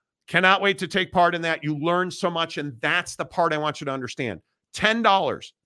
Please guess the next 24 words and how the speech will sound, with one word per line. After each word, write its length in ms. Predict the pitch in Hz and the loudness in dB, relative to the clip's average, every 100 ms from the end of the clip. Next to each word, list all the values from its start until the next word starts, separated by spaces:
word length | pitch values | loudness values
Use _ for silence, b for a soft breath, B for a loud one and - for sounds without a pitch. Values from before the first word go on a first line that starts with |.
| - | 0
thirty-day 440 | 185 196 196 190 | 2 2 2 0
trial 320 | - 180 175 | 2 4 4
membership. 580 | 170 165 151 - 101 - _ _ _ | 2 -2 -4 -4 -6 -8 _ _ _
Ten 220 | - 180 | -4 2
dollars 340 | 208 214 208 - | 6 6 6 4
goes 240 | 202 190 | 0 -2
to 100 | 185 | -4
charity. 360 | 170 180 175 170 | -2 0 0 -2
It's 100 | 160 | -6
a 60 | |
tax 340 | 147 165 156 - | -2 0 2 0
write-off 320 | 151 131 127 | -2 0 -2
for 140 | 131 | -4
you, 100 | 131 | -4
and 100 | 131 | -2
then 140 | 139 143 | -4 -4
you 60 | |
get 160 | 156 160 | -4 -2
their 160 | 160 135 | -2 -2
entire 360 | 107 151 156 | 2 4 4
program 420 | - 151 131 127 | 2 0 0 -4
for 100 | 110 | -6
thirty 320 | 123 131 123 117 | -6 -4 -4 -6
days. 400 | 101 71 - | -8 -10 -14